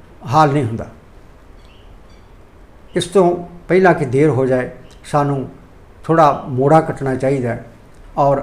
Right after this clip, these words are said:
ਆਪਣੇ ਵਿਰਸੇ ਦੇ ਨਾਲ ਜੁੜਨਾ ਚਾਹੀਦਾ ਹੈ। ਇਹ ਅਪੀਲ ਕਰਦਾ ਹੋਇਆ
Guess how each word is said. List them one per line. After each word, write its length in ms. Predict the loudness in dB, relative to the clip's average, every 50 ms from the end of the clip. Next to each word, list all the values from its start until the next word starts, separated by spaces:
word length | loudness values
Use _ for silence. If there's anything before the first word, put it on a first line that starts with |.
| -4 -6
ਆਪਣੇ 320 | -6 -6 -4 -4 -4 -2
ਵਿਰਸੇ 540 | -2 -2 -2 -4 -4 -2 -2 -2 -2 -4 -6 -8
ਦੇ 120 | -8 -6 -4
ਨਾਲ 260 | -2 -2 -2 -4 -4
ਜੁੜਨਾ 340 | -6 -6 -4 -4 -2 -2 -4
ਚਾਹੀਦਾ 320 | -2 -2 -2 -2 -2 -2
ਹੈ। 240 | -2 -4 -6 -12 -20 -20 -20 -20 -12 -4 0
ਇਹ 260 | 2 2 2 2 0
ਅਪੀਲ 320 | -2 -2 0 0 0 0 0
ਕਰਦਾ 280 | -2 -2 0 -2 -2
ਹੋਇਆ 380 | -2 0 0 0 -2 -2 -4